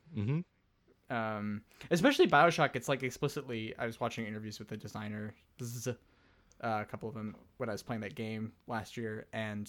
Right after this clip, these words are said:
Speaker 2: they were like, "The reason it's set underwater is so you can't l-, just leave."
Speaker 1: Mm-hmm.
Speaker 2: 'Cause that's always a question in games. It's like, "Why don't you just go?"
Speaker 1: Mm-hmm.
Speaker 2: You know?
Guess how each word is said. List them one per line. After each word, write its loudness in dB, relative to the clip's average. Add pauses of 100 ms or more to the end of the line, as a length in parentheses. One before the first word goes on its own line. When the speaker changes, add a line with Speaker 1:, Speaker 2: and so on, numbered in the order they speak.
(140)
Speaker 2:
they -2
were -4
like, -8 (380)
"The 2
reason 10
it's 4
set 6
underwater 6
is -4
so -2
you -2
can't -6
l-, -16
just -8
leave." -10 (360)
Speaker 1:
Mm-hmm. -4
Speaker 2:
'Cause -6
that's -6
always -4
a -6
question -6
in -4
games. -6
It's -12
like, -6
"Why 0
don't -2
you -8
just -10
go?" -2 (420)
Speaker 1:
Mm-hmm. -6
Speaker 2:
You 2
know? 2